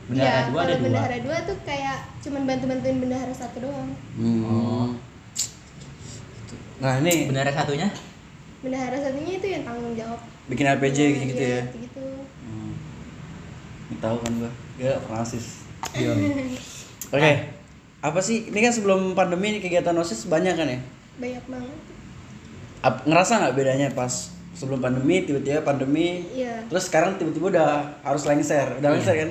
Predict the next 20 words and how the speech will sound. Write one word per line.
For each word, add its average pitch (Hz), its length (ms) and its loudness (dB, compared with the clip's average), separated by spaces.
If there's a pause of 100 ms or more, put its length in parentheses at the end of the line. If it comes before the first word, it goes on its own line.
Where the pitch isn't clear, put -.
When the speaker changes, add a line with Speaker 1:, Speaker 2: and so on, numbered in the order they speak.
Speaker 2:
Iya. 254 300 -4 (480)
Speaker 3:
Apa 135 240 2
tuh? - 180 -2 (260)
Bedanya 143 680 2
gimana? 127 420 -2 (160)
Speaker 2:
Ya, 262 160 -2
Speaker 1:
Ini 165 100 0
deh, 190 220 6
Speaker 2:
pokoknya - 60 -
Speaker 1:
plus, 165 160 0
Speaker 2:
beda. 233 100 -4
Speaker 1:
plus 147 160 -2
minusnya 147 340 -4
deh. 151 160 0 (800)
Dari, 135 280 0 (120)
mungkin 135 240 -2
dari 156 220 4
plusnya 135 280 -2
dulu 131 160 0
ya. 120 140 2